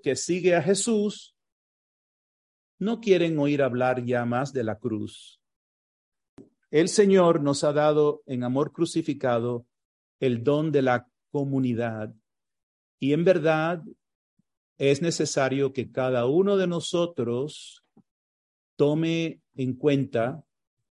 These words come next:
la llamada y decida.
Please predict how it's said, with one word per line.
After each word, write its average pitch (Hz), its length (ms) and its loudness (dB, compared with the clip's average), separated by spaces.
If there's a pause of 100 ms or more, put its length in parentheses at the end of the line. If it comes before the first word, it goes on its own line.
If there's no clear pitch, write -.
(680)
la 127 320 2
llamada 131 800 2 (760)
y 165 460 -2 (140)
decida. 113 760 -4